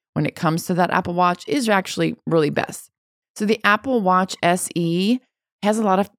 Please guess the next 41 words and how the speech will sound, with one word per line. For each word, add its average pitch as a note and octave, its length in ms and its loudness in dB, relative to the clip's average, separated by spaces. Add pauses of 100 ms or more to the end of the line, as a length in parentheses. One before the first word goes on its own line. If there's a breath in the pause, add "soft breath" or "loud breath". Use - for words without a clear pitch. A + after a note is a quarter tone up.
has F3+ 140 2
all F3+ 140 4
the F4 80 -6
same D#3 160 -2
features D#3 300 -2
as D3 120 -2
every D3+ 240 2
other G3+ 160 2
Apple D#3+ 280 0
Watch, D3 260 0
and F3+ 100 -2
it G#3 40 0
can G3+ 80 -10
be G#3+ 180 -2
opened F3+ 500 0
up F#3 300 2 (440 soft breath)
as F3 160 2
the F3+ 100 -4
child E3 280 0
gets E3 220 0
older. F#3 400 2
And F3+ 180 -2
so B3+ 120 0
that - 200 2
watch D4+ 240 0
can A#3 160 -2
actually F#3 360 -2
last E3 480 -2
quite A3 280 2
a A3+ 60 4
long D#3 260 0
time. D3+ 420 -2 (460)
Some C#4 140 0
of C#4+ 120 2
the G3 100 2
pros G3+ 600 0
of D#3 220 0
that C#3 280 0 (440)
is, F#3+ 400 2 (140)
number E3+ 200 2
one, C#4+ 220 0